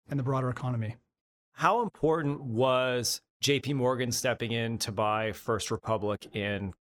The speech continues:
Speaker 2: putting a bottom under the crisis?
Speaker 1: That was also a pretty pivotal moment in this initial wave of failures because First Republic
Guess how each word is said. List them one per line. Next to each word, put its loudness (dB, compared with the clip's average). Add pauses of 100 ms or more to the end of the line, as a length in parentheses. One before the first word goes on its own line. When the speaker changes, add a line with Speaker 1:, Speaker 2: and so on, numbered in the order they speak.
(140)
Speaker 2:
putting 0
a -2
bottom 0 (240)
under -2
the -4 (260)
crisis? -2 (520)
Speaker 1:
That 6
was 2
also 2
a 2
pretty 0
pivotal 0
moment 0
in 0
this -2
initial 0
wave 2
of -4
failures 0
because -2 (320)
First 4
Republic 0